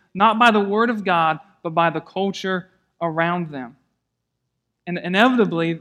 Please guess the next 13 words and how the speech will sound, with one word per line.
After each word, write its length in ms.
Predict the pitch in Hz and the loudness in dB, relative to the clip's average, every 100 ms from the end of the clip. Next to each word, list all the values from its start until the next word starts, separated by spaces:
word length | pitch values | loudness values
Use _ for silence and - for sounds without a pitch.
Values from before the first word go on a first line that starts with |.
| 165 | -4
there 200 | 180 180 | -2 0
arose 440 | 175 196 226 180 | 2 0 0 -4
then 320 | 175 170 165 - _ - | -6 -6 -6 -10 _ -6
that 320 | 165 139 - | -2 -2 -4
third 320 | 220 226 208 | -2 0 0
generation, 680 | 160 151 139 135 - 113 - _ _ _ _ _ _ _ - | -4 -8 -8 -12 -14 -20 -20 _ _ _ _ _ _ _ -12
the 60 | |
third 340 | 170 220 247 208 | -4 2 2 2
generation 560 | 214 190 180 180 180 - _ | 2 0 0 -2 -8 -10 _
who 100 | 185 | -6
did 240 | 165 208 | 0 2
not 300 | 226 220 214 | 4 2 0
know 400 | 185 185 185 180 | -2 0 0 0